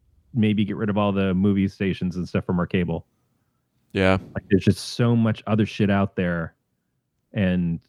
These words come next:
Speaker 1: since all Erin wants to do is watch horror movies all day, except for H G T V, she keeps saying, like, "Oh, we're gonna go in the bedroom and watch H G T V together,"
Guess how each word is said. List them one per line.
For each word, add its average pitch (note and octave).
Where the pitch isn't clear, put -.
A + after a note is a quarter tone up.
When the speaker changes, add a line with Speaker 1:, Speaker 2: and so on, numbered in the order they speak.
Speaker 1:
since -
all G#2
Erin G2+
wants F#2+
to F#2+
do F#2+
is F2+
watch F#2
horror G2+
movies F#2
all F#2+
day, F#2
except B2+
for C#3
H C3+
G A#2+
T -
V, A2+
she D3
keeps E3+
saying, D#3+
like, D#3
"Oh, F3+
we're C#3+
gonna D3
go D3+
in D3+
the D3+
bedroom D3+
and D3+
watch D3
H C#3+
G D3
T C3
V E3
together," F#3